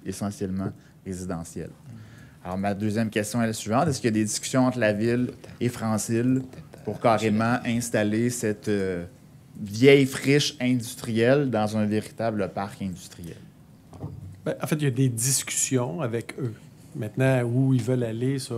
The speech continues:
Speaker 2: ça, je vais laisser le, les gens dans les, de l'industrie, là, c'est quand même, euh, ils, ils ont, si je, je me, j'ai un droit de réserve, il faut que je me, me garde ce droit-là, là. Je peux pas, euh,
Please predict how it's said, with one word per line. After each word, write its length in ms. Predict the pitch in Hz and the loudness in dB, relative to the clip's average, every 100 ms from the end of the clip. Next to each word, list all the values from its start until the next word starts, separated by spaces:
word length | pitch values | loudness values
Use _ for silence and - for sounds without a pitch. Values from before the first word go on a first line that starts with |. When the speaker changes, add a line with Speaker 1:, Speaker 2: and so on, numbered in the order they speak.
| 110 | -8
Speaker 2:
ça, 160 | - 135 | -8 -10
je 140 | 127 | -8
vais 160 | 117 117 | -4 -4
laisser 340 | 117 110 131 | -4 -4 -4
le, 300 | 127 113 107 104 - - - - | -4 -4 -8 -10 -14 -20 -18 -8
les 140 | 123 113 | -6 -2
gens 240 | 120 123 | 0 0
dans 200 | 120 110 | -2 -2
les, 120 | 117 | 0
de 140 | 131 127 | 2 2
l'industrie, 600 | 131 127 - - - 117 | 4 4 2 0 -2 -6
là, 120 | 147 | -8
c'est 140 | 139 131 | -8 -6
quand 160 | 117 | -6
même, 260 | 113 120 120 | -4 -6 -6
euh, 200 | 107 110 113 | -8 -10 -10
ils, 220 | 110 117 | -10 -8
ils 40 | - | -8
ont, 60 | 52 - - - - - - | -6 -8 -8 -12 -20 -20 -20
si 200 | - - | -14 -10
je, 120 | 104 123 | -6 -6
je 140 | 123 104 | -6 -4
me, 140 | 113 117 | -4 -4
j'ai 160 | 131 120 | -6 -4
un 80 | 110 | -4
droit 200 | 107 123 | -2 -2
de 100 | 123 | -2
réserve, 380 | 120 107 127 131 | -2 -2 -4 -4
il 40 | |
faut 180 | - 135 | -6 -4
que 40 | 117 | -4
je 60 | |
me, 80 | 113 | -6
me 240 | 104 104 | -10 -10
garde 240 | 110 123 196 | -4 -4 -4
ce 120 | - | -6
droit-là, 360 | 110 104 107 135 | -6 -6 -6 -6
là. 80 | 131 | -8
Je 80 | |
peux 80 | - | -10
pas, 300 | 104 117 117 | -8 -6 -6
euh, 100 | 110 | -8